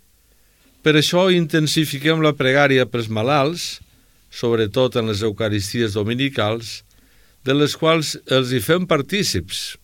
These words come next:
duent la comunió a domicili, i en les celebracions del sacrament de la unció, individuals o comunitàries. Aquesta missió sanadora s'ha d'anar traduint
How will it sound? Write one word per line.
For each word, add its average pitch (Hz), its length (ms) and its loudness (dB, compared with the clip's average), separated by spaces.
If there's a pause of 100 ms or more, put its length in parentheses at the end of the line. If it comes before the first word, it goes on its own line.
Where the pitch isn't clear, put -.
(140)
duent 123 360 0
la 117 160 0
comunió 107 400 0
a 107 80 0
domicili, 95 640 -2 (800)
i 143 160 0
en 170 80 0
les 170 160 0
celebracions 170 720 0
del 143 100 -2
sacrament 131 560 -2
de 113 80 0
la 110 80 0
unció, 110 640 -2 (400)
individuals 117 1040 0
o 107 160 -2
comunitàries. 85 1040 -4 (2250)
Aquesta 127 440 0
missió 127 520 0
sanadora 110 640 0 (920)
s'ha 143 220 0
d'anar 147 320 2
traduint 151 480 2